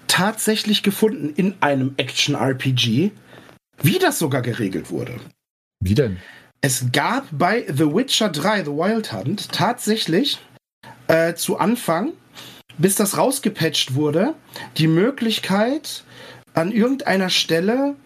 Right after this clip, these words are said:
Speaker 1: sehr viele Muschelperlen zu finden und zu sammeln.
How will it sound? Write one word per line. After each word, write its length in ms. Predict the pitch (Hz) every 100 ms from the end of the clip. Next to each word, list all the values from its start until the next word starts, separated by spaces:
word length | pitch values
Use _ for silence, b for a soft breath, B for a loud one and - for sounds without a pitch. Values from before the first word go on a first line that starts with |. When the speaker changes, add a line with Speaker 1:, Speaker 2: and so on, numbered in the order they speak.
| B
Speaker 1:
sehr 400 | 117 117 185 254
viele 840 | 254 - 185 208 208 208 208 220 220 - _ _ _
Muschelperlen 920 | 165 254 277 190 135 143 156 156 151 139
zu 140 | 151
finden 400 | 131 170 165 147
und 140 | 143 127
zu 140 | 143
sammeln. 460 | 131 151 107 -